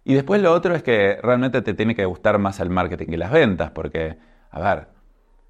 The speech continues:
hay que hacer cosas, hay que hacer publicidad, hay que hacer marca personal y todo.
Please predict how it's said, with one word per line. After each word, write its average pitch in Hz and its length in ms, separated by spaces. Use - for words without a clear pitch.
hay 104 200
que 82 80
hacer 92 240
cosas, 127 680
hay 95 220
que 87 340
hacer - 240
publicidad, 104 800
hay 98 120
que 87 60
hacer 82 200
marca 80 260
personal 95 560
y 98 80
todo. 147 360